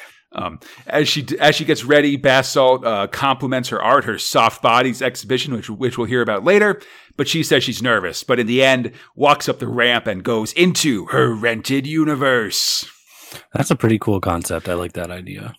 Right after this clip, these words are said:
Speaker 1: Definitely. It's just having a, the world, like, the, uh, the, uh, re-, um, I'm, I'm, I'm trying to find a scale here, but I guess infinity's largest <laughs> canvas, an entire universe, just to do with what you,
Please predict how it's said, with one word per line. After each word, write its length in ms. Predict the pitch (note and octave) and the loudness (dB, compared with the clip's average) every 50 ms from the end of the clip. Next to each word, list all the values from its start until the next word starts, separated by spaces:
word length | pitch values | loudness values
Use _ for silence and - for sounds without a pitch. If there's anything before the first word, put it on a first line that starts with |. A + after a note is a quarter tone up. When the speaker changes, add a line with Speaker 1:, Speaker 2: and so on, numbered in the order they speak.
| _ _ - | _ _ 2
Speaker 1:
Definitely. 640 | - D3 F3+ G3 - - G3+ F3 C#3+ B2+ A#2 G2+ G2+ | 4 6 6 6 4 -2 -2 0 0 2 2 0 0
It's 120 | G#2 - | -2 -2
just 160 | - C#3 B2+ - | -4 -6 -2 2
having 340 | C3+ C3 B2+ B2 B2 A#2+ | 4 4 4 4 4 2
a, 380 | A#2+ A#2 G#2 F#2+ F#2 F#2 F#2 - - - | 2 2 2 2 0 -4 -6 -6 -10 -14
the 160 | - B2 C#3 C3 | -8 -2 -2 -2
world, 540 | A2 G#2 A#2 B2 B2+ B2 A#2+ A#2+ A2+ - A2+ | 0 2 2 4 4 4 4 4 2 0 2
like, 280 | C3+ C3 A#2+ B2+ - | 2 2 2 0 -4
the, 240 | - A#2+ A2+ G#2+ G#2+ | -6 -4 -2 0 0
uh, 220 | G2+ G2 F#2+ F#2+ F#2 F2 F2 | 0 0 0 -2 -4 -6 -10
the, 200 | F#2 G#2+ A2 F#2+ - _ _ _ _ _ _ - D#3 B2 A2 - _ _ | -10 -8 -8 -8 -10 _ _ _ _ _ _ -16 -16 -16 -16 -16 _ _
uh, 280 | - B2+ A#2+ A2+ G#2+ G2+ | 2 4 4 4 4 2
re-, 180 | F#2 B2+ C3+ B2+ - | -2 -6 -6 -6 -6
um, 300 | A#2+ G#2+ F#2+ F2+ F#2 F2+ - _ _ | -6 -4 -4 -4 -6 -8 -14 _ _
I'm, 160 | - - C3+ D3 - - | -4 -4 -4 -6 -8 -4
I'm, 180 | - C#3 C3 B2 B2+ C3+ | -2 -2 -2 -2 -4 -6
I'm 100 | - B2+ | -6 -2
trying 140 | B2 D3+ C3 | 0 0 0
to 20 | |
find 140 | - A#2 G#2 | 0 -2 -6
a 40 | F#2+ | -6
scale 380 | - - - C#3+ C3 C3+ C3+ A#2+ | -6 -4 -2 2 4 4 4 4
here, 140 | A2 A2+ G2 | 2 0 -2
but 100 | G2 G#2+ | 0 0
I 20 | |
guess 180 | B2+ A#2+ - - | 0 0 0 0
infinity's 800 | - E3+ D#3+ C3 - - - D#3+ D#3 D#3 D3+ C#3 C#3 C#3 B2 A2 | 2 2 2 2 0 -2 2 4 4 6 6 4 4 2 2 2
largest 440 | A#2+ B2 A#2+ B2+ B2+ B2 B2 - - | 4 4 6 4 4 2 0 -2 -2
<laughs> 0 | |
canvas, 500 | - C#3+ C3 B2 B2 G#2 F2+ F#2 E2 - G#2 | -2 -2 -2 -2 -2 -4 -6 -8 -8 -8 -8
an 100 | G2 F#2+ | -8 -6
entire 340 | G2 G2 - B2+ A#2 G#2+ | -6 -4 -2 0 0 0
universe, 500 | G2+ A2 A2+ A#2 A2+ A2+ G2 G2 F2+ - - | 0 -2 -2 -2 -2 -4 -4 -6 -6 -8 -10
just 120 | G2+ - | -14 -16
to 60 | - | -14
do 140 | - G#2+ G#2 | -10 -8 -8
with 120 | G2+ G2 F#2 | -8 -8 -8
what 180 | G#2 F#2+ - - | -10 -12 -10 -12
you, 240 | F#2 F2+ F#2+ F#2+ | -12 -14 -14 -16